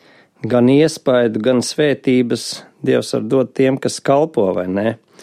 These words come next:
Un, eh, tās māsas un tie draudzes brāļi, kuri piedalījās šajās simt lūkšana dienās, ir,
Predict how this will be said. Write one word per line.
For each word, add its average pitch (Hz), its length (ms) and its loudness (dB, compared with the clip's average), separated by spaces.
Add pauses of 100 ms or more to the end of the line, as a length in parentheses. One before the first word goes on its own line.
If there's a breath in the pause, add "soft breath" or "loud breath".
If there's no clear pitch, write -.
(440 loud breath)
Un, 113 260 2
eh, 113 320 0 (560 loud breath)
tās 131 380 0
māsas 131 460 0
un 113 140 2
tie 135 240 2
draudzes 131 460 0
brāļi, 135 400 0
kuri 113 220 -2
piedalījās 107 800 0
šajās 101 280 -2
simt - 320 -6
lūkšana 113 480 -2
dienās, 113 520 0
ir, 107 180 0